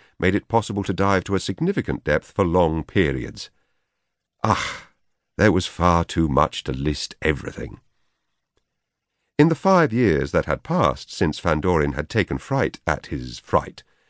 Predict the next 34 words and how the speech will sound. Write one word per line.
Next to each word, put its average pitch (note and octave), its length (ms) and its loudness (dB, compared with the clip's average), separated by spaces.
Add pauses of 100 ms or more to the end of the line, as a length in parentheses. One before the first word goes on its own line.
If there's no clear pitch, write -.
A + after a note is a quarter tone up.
(440)
the D#3 60 6
methodology D#3+ 680 2
of D2 240 -2
correct F#2+ 540 0
aging D#2 400 -2 (280)
had B2 120 2
already D3+ 260 2
produced E2 420 -2
quite F3+ 300 -4
decent - 340 -2
results. - 520 -4 (800)
Every D#2 360 2
year E2+ 360 2 (240)
he C#3+ 60 2
had C3 100 2
ascended B2+ 460 -2
one B2 440 2
step - 380 -2
higher, C2 480 -2 (680)
or G#2+ 140 6
rather F2 300 2
two G3 280 -2
steps, - 440 -6 (480)
so A2 140 4
that F#2 180 0
now A2+ 260 2
he F2+ 140 -2
looked D#2+ 300 -2
down G#2 360 2
on E2+ 120 0
his D#2 140 -6
former G2 560 2 (160)
fifty-year-old E2 920 0
self. - 480 -8